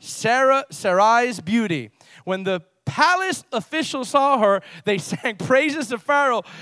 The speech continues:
their king, and Sarai was taken into his palace. Then Pharaoh gave Abraham many gifts. You know what that, that means in modern day? That they were like, "Look at that woman. She is hot.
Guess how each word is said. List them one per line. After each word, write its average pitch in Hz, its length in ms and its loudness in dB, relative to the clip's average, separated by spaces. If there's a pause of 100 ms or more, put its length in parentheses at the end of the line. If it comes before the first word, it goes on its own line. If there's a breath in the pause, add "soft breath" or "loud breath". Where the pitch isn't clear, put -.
(140)
their 214 200 0
king, 311 500 -2
and 233 120 -6
Sarai 254 500 2
was 214 180 -6
taken 262 420 0
into 269 260 -2
his 226 140 -2
palace. 226 340 0 (200 loud breath)
Then 262 180 0
Pharaoh 302 380 2
gave 254 260 -2
Abraham 254 400 2
many 262 240 -2
gifts. 254 240 0 (240 loud breath)
You 254 60 0
know 294 80 0
what 294 160 -2
that, 262 160 -4
that 233 160 -4
means 233 180 -8
in 214 80 -8
modern 214 300 -2
day? 226 160 -6
That 196 100 -8
they 202 80 -4
were 202 140 -4
like, 160 320 -2 (800)
"Look 330 240 -12
at 180 200 -6
that 190 220 -4
woman. 151 360 -6 (720)
She 220 320 -12
is 135 180 -10
hot. 156 320 -6